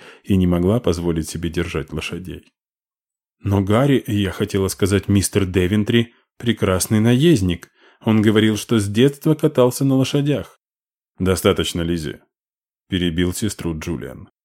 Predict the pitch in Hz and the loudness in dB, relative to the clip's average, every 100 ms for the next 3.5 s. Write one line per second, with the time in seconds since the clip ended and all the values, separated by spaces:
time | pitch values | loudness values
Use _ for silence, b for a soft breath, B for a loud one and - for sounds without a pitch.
0 | _ - 90 87 - 143 131 135 120 107 | _ -4 0 0 -2 0 6 6 6 6
1 | 104 104 - 120 120 107 107 - 113 113 | 2 0 0 0 2 2 0 0 0 2
2 | 117 127 131 120 95 90 90 87 98 92 | 2 4 4 4 4 4 2 2 2 0
3 | 80 76 - 69 | 0 -6 -6 -10